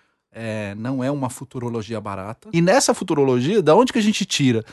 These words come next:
Eu até fiz uma brincadeira, né, com, com o provocador. Eu falei assim: a minha futurologia,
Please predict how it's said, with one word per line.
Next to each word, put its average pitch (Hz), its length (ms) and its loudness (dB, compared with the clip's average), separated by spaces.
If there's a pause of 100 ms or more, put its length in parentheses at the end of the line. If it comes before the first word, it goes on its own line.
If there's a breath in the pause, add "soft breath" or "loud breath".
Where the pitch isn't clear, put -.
(240 soft breath)
Eu 139 80 2
até 143 160 0
fiz 202 200 0
uma 180 180 4
brincadeira, 127 640 0
né, 123 200 -4
com, - 100 -16
com 131 160 -4
o - 20 0
provocador. 117 540 -4
Eu 107 60 -8
falei 127 140 -6
assim: - 140 -4
a 120 80 0
minha 175 320 2
futurologia, 113 840 -4